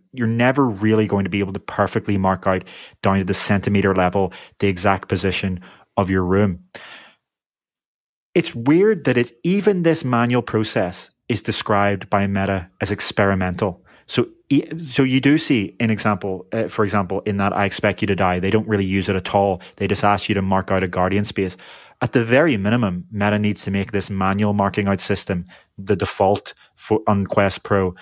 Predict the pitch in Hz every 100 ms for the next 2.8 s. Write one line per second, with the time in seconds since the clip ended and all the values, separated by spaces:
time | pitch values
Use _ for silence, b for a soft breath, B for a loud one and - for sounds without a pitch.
0 | B - 98 95 98 - - 95 - -
1 | 95 95 101 151 151 B B - 127 139
2 | 127 147 123 113 117 110 87